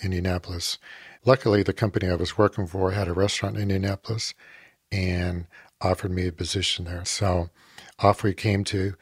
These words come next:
Indianapolis and started working for the restaurant there. Really didn't like it, and that's when I really questioned about what I was gonna do with my life. And a good friend of mine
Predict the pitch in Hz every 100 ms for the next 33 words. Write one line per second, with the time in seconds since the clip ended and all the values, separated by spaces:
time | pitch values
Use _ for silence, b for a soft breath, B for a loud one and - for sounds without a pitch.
0 | B B - 107 101 101 120 - 95 -
1 | - 110 98 90 90 - - 92 92 95
2 | - - 92 92 101 - 95 87 98 104
3 | 101 175 104 98 104 101 104 92 90 92
4 | - 127 - 92 90 87 92 - - 92
5 | 87 92 90 - 92 - 90 87 92 98
6 | 90 85 95 87 92 - - 85 92 85
7 | - - B B B B B _ _ 90
8 | 87 85 - 98 - 104 98 92 92 90
9 | 87